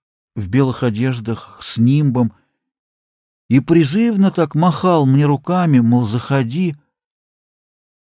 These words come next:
А потом пятнадцать пар глаз смотрели на Ворецкого. Одна медсестра прижимала платок к глазам.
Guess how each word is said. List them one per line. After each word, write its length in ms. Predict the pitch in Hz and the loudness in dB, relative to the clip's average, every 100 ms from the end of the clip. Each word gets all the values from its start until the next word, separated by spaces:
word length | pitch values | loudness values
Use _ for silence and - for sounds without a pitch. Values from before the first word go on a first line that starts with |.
| - | -6
А 100 | 95 | -4
потом 460 | 113 - 196 123 - _ _ - | -2 2 2 2 -4 _ _ -14
пятнадцать 560 | 92 107 127 - 117 | -4 2 2 0 -6
пар 200 | - 120 | -2 -2
глаз 340 | 92 120 135 - | 0 0 -2 -2
смотрели 500 | - 220 127 123 104 | -2 0 0 0 2
на 100 | 107 | 2
Ворецкого. 580 | 110 151 151 107 87 - _ _ _ _ _ _ _ | 2 -2 -4 -6 -6 -8 _ _ _ _ _ _ _
Одна 380 | 117 117 156 180 | -2 0 0 2
медсестра 540 | 170 143 156 143 160 151 | 0 -2 -4 -2 -2 0
прижимала 480 | 147 135 143 135 | 0 0 2 0
платок 360 | 120 127 160 165 | 0 -2 -2 -2
к 40 | |
глазам. 460 | 151 151 151 156 | -2 -2 -2 -6